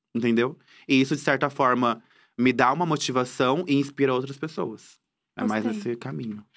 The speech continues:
Speaker 2: Mas a nível de opinião, você também usa a Sheila pra falar as coisas que você queria falar e não consegue, não pode?
Speaker 1: Com certeza, com certeza. Principalmente, gente, porque a Sheila, ela nasceu inspirada em chefes de, de,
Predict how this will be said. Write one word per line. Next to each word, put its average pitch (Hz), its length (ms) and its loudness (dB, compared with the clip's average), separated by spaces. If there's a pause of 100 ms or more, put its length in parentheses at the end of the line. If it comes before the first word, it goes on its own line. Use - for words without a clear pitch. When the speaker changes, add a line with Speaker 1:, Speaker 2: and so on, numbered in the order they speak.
(180)
Speaker 2:
Mas 226 180 2
a 233 60 6
nível 226 240 6
de 214 120 2
opinião, 214 480 2
você 214 120 -2
também 214 320 2
usa 202 180 4
a 190 60 2
Sheila 190 260 2
pra 190 120 -4
falar 185 200 2
as 185 100 -2
coisas 185 200 4
que - 80 -2
você 185 100 0
queria 185 240 2
falar 190 300 2
e 185 40 2
não 180 120 0
consegue, 185 440 0
não 180 140 2
pode? 185 480 0 (720)
Speaker 1:
Com 139 280 2
certeza, 131 720 2 (200)
com 160 200 4
certeza. 165 340 2 (260)
Principalmente, 180 880 4
gente, 135 300 2
porque 139 420 2
a - 120 2
Sheila, 160 400 2
ela 135 300 4
nasceu 135 360 2
inspirada 135 580 2
em 139 120 2
chefes 135 840 0 (100)
de, 104 800 4 (640)
de, 110 580 6